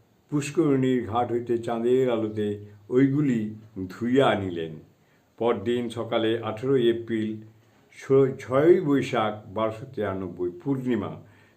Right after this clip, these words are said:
ঠাকুর মণিকে ডাকিয়া পাঠাই-, পাঠাইলেন। তিনি গঙ্গা স্নানের পর ঠাকুরকে দর্শন করিয়া হলঘরের ছাদে গিয়াছিলেন। মণির পরিবার পুত্র শোকে ক্ষিপ্ত প্রায় হইয়াছেন। ঠাকুর তাহাকে বাগানে আসিবার কথা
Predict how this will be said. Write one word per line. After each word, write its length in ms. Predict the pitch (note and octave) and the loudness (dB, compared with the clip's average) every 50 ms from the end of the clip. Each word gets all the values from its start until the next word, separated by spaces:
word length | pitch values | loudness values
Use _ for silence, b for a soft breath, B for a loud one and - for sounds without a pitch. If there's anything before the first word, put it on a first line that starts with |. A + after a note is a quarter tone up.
| b - | b 0
ঠাকুর 360 | A#2+ A#2+ A#2 A#2+ B2 B2 A#2 | 0 0 0 2 -2 -2 0
মণিকে 380 | A#2 A#2 A2+ A#2 A2+ A2 A#2 | 0 0 0 0 0 -2 0
ডাকিয়া 320 | G#2+ A2+ G2+ - A#2 A#2 A2+ | 0 -2 -2 -2 -2 -2 -2
পাঠাই-, 460 | A2 - G#2 G#2 A2 A2 A2 G#2+ A2 - - | -2 -4 -6 -4 -4 -4 -4 -6 -6 -8 -10
পাঠাইলেন। 520 | - G#2 G#2 - A#2 A2+ G#2 G#2 G#2 G#2 G#2 - - b b b b b b b b b b b b - | -10 -8 -6 -4 -4 -2 -2 -2 -4 -4 -6 -10 -14 b b b b b b b b b b b b -4
তিনি 200 | - E3 F#3 F3 | 0 4 4 6
গঙ্গা 380 | D3 E3 E3 E3 E3+ F3 F#3+ F3+ | 6 6 6 6 6 6 4 4
স্নানের 360 | F3+ F3+ F3 F#3 F#3 F#3+ F3+ | 4 0 0 2 2 2 0
পর 200 | F#3 G3 F#3 - | 0 0 -2 -2
ঠাকুরকে 380 | - C#3+ C#3+ C#3+ F3+ D#3+ D#3+ D#3+ | -2 -4 -4 -4 -6 -6 -4 -4
দর্শন 400 | C3 C3 B2+ - - - D3 C#3 | -2 -2 -4 -4 -6 -8 -10 -8
করিয়া 500 | C3+ D3 C3 A#2+ A2 G2+ G2+ G2+ - - - - - | -6 -4 -2 -2 -2 -2 -4 -6 -10 -14 -18 -10 -6
হলঘরের 520 | A2 A2 A2 G#2+ G#2 A2+ A#2 B2+ C3+ C3 | -4 -4 -4 -4 -4 -4 -4 -4 -4 -6
ছাদে 280 | C3+ - G#2 F#2+ F#2+ F#2 | -8 -10 -8 -6 -6 -6
গিয়াছিলেন। 520 | F2+ F2+ F#2 F2+ E2 - - F2+ F2+ E2+ D#2+ E2 F2 - b b b b b b b _ - | -4 -4 -4 -4 -6 -10 -12 -14 -14 -14 -14 -16 -18 -20 b b b b b b b _ -8
মণির 380 | G2 G#2 A2 A2 A2+ A2+ A2+ G#2+ A2 | -4 -2 -2 0 0 0 -2 -2 -4
পরিবার 500 | A2 G#2+ G#2+ G#2 G2+ G#2+ G#2 G2+ G2+ G2+ | -6 -4 -4 -2 -2 -2 0 0 0 -2
পুত্র 540 | G2+ - - - - - - _ - A2 G#2+ | -4 -6 -10 -16 -20 -20 -20 _ -12 -10 -10
শোকে 420 | G#2 - G2+ F#2+ G2 G2 F#2+ F#2+ G2 - - | -8 -8 -8 -8 -6 -6 -6 -6 -8 -10 -14
ক্ষিপ্ত 400 | - - C3+ C3+ C3+ - - - | -12 -6 -6 -6 -6 -6 -4 -4
প্রায় 420 | B2+ - - G#2 G2 G2 G2+ G2 F2 | -4 -2 -2 -2 -2 0 -2 -2 -2
হইয়াছেন। 460 | F2+ F#2+ F#2+ F#2 F#2 - - F#2 F2 F2 F#2+ - _ _ _ _ b b b b b b b b b b b b | -2 -4 -4 -4 -6 -10 -12 -12 -12 -12 -16 -20 _ _ _ _ b b b b b b b b b b b b
ঠাকুর 400 | - C#3 D3 D3 D#3+ F3 F3 E3 | 0 0 2 6 6 6 6 6
তাহাকে 600 | E3+ D#3 C#3+ D3 C#3+ D3 C#3+ C3+ C#3 C#3 C#3 C#3 - - _ - | 4 4 4 4 4 4 6 6 6 4 2 -4 -14 -18 _ -6
বাগানে 420 | G#2+ A#2 B2 B2 C3 C3 C3+ C#3 | 0 0 2 2 2 2 2 2
আসিবার 460 | C3+ C3 C3 - D3 C#3 C#3+ D#3 E3 | 0 0 -2 -4 -4 -2 0 -2 0
কথা 500 | - - - - C3 C#3 D3 D3+ D3+ - | -2 -4 -4 -4 -4 -4 -4 -4 -6 -10